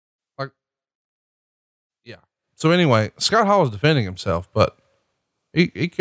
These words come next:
Speaker 2: he, he took care of business there. And I think that's one of the reasons when people would, uh, start piling on him about his substance stuff, I never really did.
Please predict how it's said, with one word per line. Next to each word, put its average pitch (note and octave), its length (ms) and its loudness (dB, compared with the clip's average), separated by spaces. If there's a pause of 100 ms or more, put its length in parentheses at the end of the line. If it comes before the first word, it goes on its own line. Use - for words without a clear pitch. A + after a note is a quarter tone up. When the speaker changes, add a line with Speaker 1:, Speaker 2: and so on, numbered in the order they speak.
Speaker 2:
he, F#3 200 2 (140)
he F3 220 0 (260)
took F3+ 140 -4
care F#3 180 0
of F3 80 -2
business C#3 340 -2
there. F2+ 280 0 (580)
And D3+ 340 2
I C3+ 140 2
think C#3+ 240 0
that's B2+ 220 -2
one E3+ 160 0
of D3+ 40 0
the C3 80 4
reasons A#2 520 -4 (1040)
when C3 120 2
people C3+ 380 0
would, A2 260 2
uh, G2 340 2 (840)
start - 340 -2
piling C3 380 2
on B2 200 2
him A2+ 180 -8 (180)
about G#2+ 280 2
his G#2+ 160 -8
substance D#3 440 -4
stuff, F#2+ 440 -2 (120)
I F#3 100 2
never A#3 260 0
really F3+ 240 0
did. G2+ 340 -2